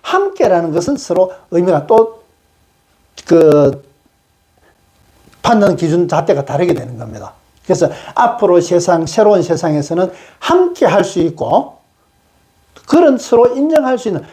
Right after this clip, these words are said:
그런 세상에서 우리는 새로운 세상을 맞이하게 된다는 얘기입니다. 그래서 앞으로는 결국에는 뭐 그렇게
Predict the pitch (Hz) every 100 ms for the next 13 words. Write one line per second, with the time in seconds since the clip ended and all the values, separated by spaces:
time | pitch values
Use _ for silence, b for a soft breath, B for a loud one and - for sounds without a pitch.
0 | B - 370 381 359 - 160 - 175 151
1 | 135 247 302 B _ - 147 160 151 147
2 | B - 240 254 269 220 160 175 190 269
3 | - _ _ _ 151 170 151 143 127 131
4 | 123 117 107 113 113 110 107 - _ _
5 | _ 165 160 B B 254 277 190 143 185
6 | - _ _ _ _ - 285 311 311 254
7 | 196 190 - 294 -